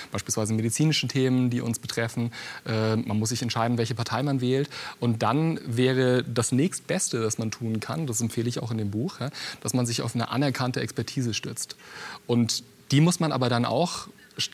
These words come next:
also auswerten. Das ist nicht trivial, wie man sowas macht, ne? Also man müsste sich beispielsweise fragen, ist es ein echter Experte oder eine echte Expertin? Experte im richtigen Bereich, ne? Dann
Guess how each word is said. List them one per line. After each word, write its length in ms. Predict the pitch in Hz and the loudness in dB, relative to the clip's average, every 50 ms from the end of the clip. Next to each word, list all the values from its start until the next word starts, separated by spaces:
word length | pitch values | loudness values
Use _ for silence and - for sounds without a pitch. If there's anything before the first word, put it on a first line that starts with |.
| - | -2
also 280 | - 123 120 120 117 113 | 0 2 4 4 4 4
auswerten. 680 | - 110 117 214 - - - 107 104 104 107 - 180 170 | 4 2 2 2 0 0 0 0 0 0 -2 -2 -2 -2
Das 120 | 135 127 | -2 -2
ist 120 | 127 120 - | -4 0 2
nicht 220 | 139 165 - - | 2 2 2 0
trivial, 420 | - 147 131 123 123 127 147 156 127 | -2 -2 0 0 0 -2 -2 -4 -2
wie 60 | 117 | -2
man 160 | 104 101 98 | -2 -2 -2
sowas 240 | 101 98 95 - - | -4 -4 -4 -4 -4
macht, 300 | 107 120 117 - - - | -4 -6 -6 -8 -8 -6
ne? 80 | 110 123 | -6 -4
Also 140 | 143 135 120 | -4 -2 -2
man 80 | 120 117 | 0 0
müsste 200 | 131 - - 120 | 0 -2 -4 -6
sich 100 | 117 113 | -8 -6
beispielsweise 480 | - 117 113 - 123 - - 110 101 101 | -4 -6 -6 -6 -8 -6 -6 -6 -6 -6
fragen, 400 | - - 107 104 107 107 113 117 - - - - - - | -6 -4 -4 -2 -2 -2 -4 -6 -8 -14 -18 -20 -18 -6
ist 200 | - 120 - - | -4 -4 0 0
es 340 | 127 117 - - - - - - - - | 0 0 0 0 -2 -2 -4 -8 -10 -8
ein 120 | 127 120 123 | -6 -4 -2
echter 260 | 127 131 - - 127 | -2 -2 -2 -2 -2
Experte 420 | 123 107 - - 123 110 110 107 113 | -4 -4 -4 -6 -6 -6 -4 -4 -4
oder 80 | 107 104 | -4 -4
eine 120 | 104 120 | -6 -6
echte 200 | 127 120 - 123 113 | -6 -6 -6 -8 -8
Expertin? 500 | 107 - - 117 110 107 - 110 117 117 - - - - - - - - - - - - - - - - - | -8 -8 -8 -6 -6 -6 -6 -8 -8 -10 -12 -14 -14 -14 -12 -12 -14 -14 -16 -16 -16 -16 -16 -16 -18 -6 -4
Experte 460 | 110 - - - 117 113 120 - 123 | -4 -4 0 0 0 2 2 2 2
im 200 | 113 113 113 107 | 2 2 2 2
richtigen 360 | 104 117 - - 110 113 113 | 2 0 2 2 2 4 4
Bereich, 600 | 120 113 - 127 123 104 95 92 - - - - | 4 6 6 6 6 6 2 0 -2 -6 -6 -4
ne? 200 | 104 104 120 131 - - - - - - - | -2 -2 -2 -4 -6 -8 -14 -14 -14 -14 -6
Dann 280 | - 107 107 110 110 | -2 0 0 2 0